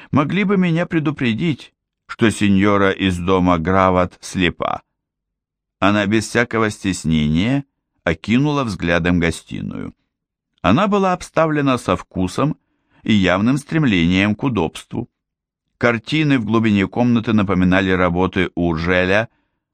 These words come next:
Вайреды и Вансельса и, вполне возможно, были подлинниками.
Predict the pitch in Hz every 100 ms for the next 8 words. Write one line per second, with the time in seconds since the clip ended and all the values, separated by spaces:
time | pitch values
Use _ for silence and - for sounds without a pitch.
0 | - 98 95 95 101 110 110 113 113 _
1 | - 95 90 95 104 90 - 76 73 -
2 | 110 - _ _ _ _ - - 120 147
3 | 151 202 190 170 180 175 175 160 - 131
4 | 135 117 107 113 123 139 139 131 139 135